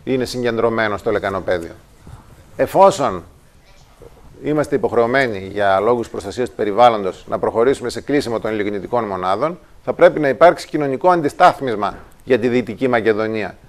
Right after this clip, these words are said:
για να μην ερημώσει η περιοχή. Και όχι μόνο η Δυτική Μακεδονία, θα σας έλεγα όλη η ελληνική περιφέρεια ερημώνει. Εγώ στο πλαίσιο των περιοδιών μου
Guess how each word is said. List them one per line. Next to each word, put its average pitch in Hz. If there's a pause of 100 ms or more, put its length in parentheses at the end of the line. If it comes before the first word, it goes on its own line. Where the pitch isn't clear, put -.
για 127
να 127
μην 160
ερημώσει 151
η 170
περιοχή. 156
Και 156
όχι 165
μόνο 180
η 143
Δυτική 113
Μακεδονία, 101
θα 123
σας 117
έλεγα 185
όλη 202
η 170
ελληνική 131
περιφέρεια 110
ερημώνει. 104 (380)
Εγώ 147
στο 170
πλαίσιο 170
των 160
περιοδιών 147
μου 117